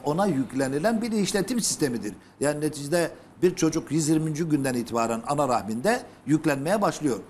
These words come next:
Yani sıcak nedir, soğuk nedir, kısa nedir, edep nedir, haya nedir, büyük nedir, küçük nedir? Bütün bunları hepsini yüklüyoruz. Yani ona öğretiyoruz. Zihin bir yüklemedir.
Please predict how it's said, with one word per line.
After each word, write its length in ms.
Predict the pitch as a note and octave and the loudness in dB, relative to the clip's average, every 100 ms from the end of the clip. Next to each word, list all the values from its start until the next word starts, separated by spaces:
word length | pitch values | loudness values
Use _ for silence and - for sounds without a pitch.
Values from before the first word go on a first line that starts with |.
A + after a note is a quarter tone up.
| - - | -20 -4
Yani 200 | C3 C3 | -2 -2
sıcak 360 | - A2+ D3+ C3+ | -4 -2 -2 -2
nedir, 240 | C#3 D#3 | -4 -2
soğuk 320 | - B2+ C3+ | 0 -2 0
nedir, 240 | D3+ C3+ C#3+ | -2 -4 -4
kısa 300 | - A#2+ C#3+ | -6 -4 -2
nedir, 280 | C#3 D3 C3 | -2 -4 -2
edep 300 | B2 C3+ C3 | -2 -2 -2
nedir, 180 | C#3 C#3+ | -4 -4
haya 320 | C3 B2 C#3 | -2 0 0
nedir, 300 | C#3+ C3+ D3+ - - - G2+ | 0 0 -2 -4 -16 -20 -14
büyük 440 | G#2 A2 C#3+ E3 C#3+ | -2 6 6 6 4
nedir, 300 | D3+ D#3 D3+ | 2 2 -2
küçük 360 | - G#2+ C#3+ | -4 -4 -2
nedir? 300 | D3 C#3+ E3 - - A#2+ | -2 0 -2 -4 -10 -4
Bütün 300 | - G#3 D#3+ | 0 0 2
bunları 260 | C#3+ B2+ | 0 0
hepsini 460 | C3+ A#3 - - G#3 | -2 -4 -6 -6 0
yüklüyoruz. 680 | C4+ B2 - F#3 F#3+ A#2+ F#2 - - - | 2 2 4 6 6 4 -2 -16 -20 -4
Yani 180 | C3+ C3 | -2 -2
ona 280 | C3 C3+ F3+ | -2 0 2
öğretiyoruz. 540 | B2 A#2+ D3+ D3+ G#2+ - - - - | 2 2 4 2 2 -8 -20 -20 -16
Zihin 480 | G#2+ G#2 D3+ F#3 D3+ - - - _ B2+ | -4 2 4 4 2 -4 -16 -20 _ 2
bir 160 | D#3+ | 2
yüklemedir. 680 | D3+ C3 C#3 C3+ D#3 B2 - | 2 -2 -2 0 0 0 -6